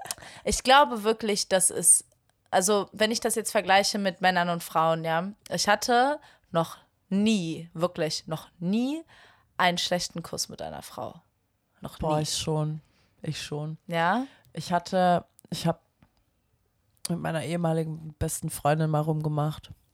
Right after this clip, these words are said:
Speaker 2: Und ich hatte vorher halt auch die Erfahrung gemacht, dass Frauen eigentlich viel besser rummachen als Männer.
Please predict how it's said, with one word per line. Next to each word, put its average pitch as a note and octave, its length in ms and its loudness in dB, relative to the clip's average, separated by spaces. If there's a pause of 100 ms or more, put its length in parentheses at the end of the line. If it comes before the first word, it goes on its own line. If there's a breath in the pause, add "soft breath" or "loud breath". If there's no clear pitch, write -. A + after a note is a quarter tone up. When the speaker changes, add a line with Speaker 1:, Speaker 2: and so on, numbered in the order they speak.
(1080 soft breath)
Speaker 2:
Und D3+ 880 2
ich E3+ 180 2
hatte F#3+ 200 4
vorher G#3 400 4
halt F3 180 2
auch E3 160 2
die - 120 -2
Erfahrung E3 340 4
gemacht, D#3+ 260 0
dass D#3+ 160 0
Frauen E3 320 2
eigentlich D3+ 320 -2
viel D3 140 -10
besser D#3+ 240 0
rummachen F#3+ 440 0
als - 200 -2
Männer. G3+ 340 0